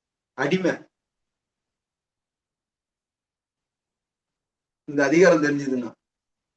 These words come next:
பரலோகத்தின் ராஜ்யத்தின் திறவுகள் நம்ம பூமியில நீ அனுமதிக்கிறது எதுவோ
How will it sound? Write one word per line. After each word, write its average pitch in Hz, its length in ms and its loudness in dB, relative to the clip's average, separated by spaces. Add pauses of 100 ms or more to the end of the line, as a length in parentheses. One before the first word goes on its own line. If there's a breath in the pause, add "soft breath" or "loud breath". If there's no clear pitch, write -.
(1400)
பரலோகத்தின் 359 640 2
ராஜ்யத்தின் 311 540 2
திறவுகள் 294 360 4
நம்ம 240 280 0
பூமியில 330 320 -6
நீ 254 140 -4
அனுமதிக்கிறது 277 760 -4
எதுவோ 214 440 2